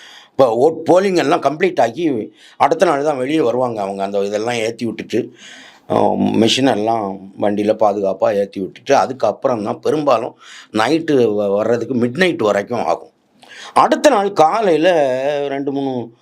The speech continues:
ஆசிரியர் பெருமக்களை சந்திக்கிறதுக்கு எனக்கு ஒரு வாய்ப்பு கிடைச்சி, அப்போ அவங்க என்ன சொன்னாங்கன்னா, ஆ, நான் ஐம்பது கள்ள ஓட்டு போட்டேன், இன்னொருத்தர் எழுபத்தஞ்சு கள்ள ஓட்டு போட்டேன்,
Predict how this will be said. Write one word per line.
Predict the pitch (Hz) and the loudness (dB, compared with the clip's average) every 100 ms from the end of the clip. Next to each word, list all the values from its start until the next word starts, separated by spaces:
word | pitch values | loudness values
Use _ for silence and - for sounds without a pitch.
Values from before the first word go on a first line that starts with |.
| _ - _ | _ -20 _
ஆசிரியர் | 120 151 156 156 135 | 2 2 2 2 2
பெருமக்களை | 107 117 120 120 120 | 0 -4 -2 -2 -2
சந்திக்கிறதுக்கு | 117 113 107 110 104 | -2 -4 -2 0 0
எனக்கு | 107 101 - | 0 -4 -2
ஒரு | 98 | 0
வாய்ப்பு | 90 95 - | 2 0 -2
கிடைச்சி, | 80 78 - 135 | -6 -8 -2 2
அப்போ | 135 - 208 | 2 0 -2
அவங்க | 156 170 165 | -2 -2 -2
என்ன | 156 143 | -2 -6
சொன்னாங்கன்னா, | 135 107 107 92 85 101 - _ _ _ _ - - - - - - - - - | -8 -6 -6 -6 -6 -8 -10 _ _ _ _ -20 -20 -18 -14 -14 -14 -16 -10 -2
ஆ, | 120 107 | 0 2
நான் | 101 143 247 247 180 127 - | 2 2 2 0 -2 -4 0
ஐம்பது | 143 120 180 220 | 2 2 2 0
கள்ள | 160 147 | 0 -2
ஓட்டு | 147 120 | -4 -6
போட்டேன், | 104 110 101 113 92 | -12 -10 -8 -8 -10
இன்னொருத்தர் | - 190 190 170 165 143 | -10 -2 0 0 0 2
எழுபத்தஞ்சு | 156 220 208 180 151 | 2 2 -2 -6 -2
கள்ள | 131 127 | 0 0
ஓட்டு | 110 - | -2 -6
போட்டேன், | 98 - 110 80 67 | -8 -4 -6 -6 -12